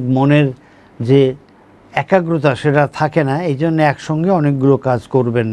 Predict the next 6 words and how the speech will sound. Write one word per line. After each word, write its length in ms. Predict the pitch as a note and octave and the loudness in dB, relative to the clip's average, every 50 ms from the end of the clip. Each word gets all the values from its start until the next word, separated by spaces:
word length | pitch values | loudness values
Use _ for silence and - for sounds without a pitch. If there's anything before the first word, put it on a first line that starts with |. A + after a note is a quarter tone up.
| A2+ A#2+ | -2 -2
না। 80 | A#2 G2+ - _ _ _ _ - - - - - - - _ _ - D3 | -4 -4 -6 _ _ _ _ -20 -20 -20 -20 -20 -20 -20 _ _ -2 -2
একসাথে 340 | D#3 D3+ - - G3+ F#3+ G#3+ G#3 F#3 | -2 -2 -4 -6 -4 0 2 2 2
একটি 180 | C#3+ - - A3 F#3 - | 0 -2 -6 -6 0 2
কাজে 240 | G#3+ F#3+ D#3+ D3 E3 | 2 2 2 2 -2
মনোযোগ 440 | D#3 D#3 D#3 D#3+ E3 D3+ E3 F3+ D#3+ C#3+ C3+ C#3 - - | 0 0 0 -2 -2 2 0 0 0 -2 -8 -12 -16 -14
সহকারে 540 | - C3+ D#3+ F#3 G#3+ G#3+ G#3 F#3+ D#3 D3 D3 | -10 -6 -4 -4 -4 -2 0 0 2 2 2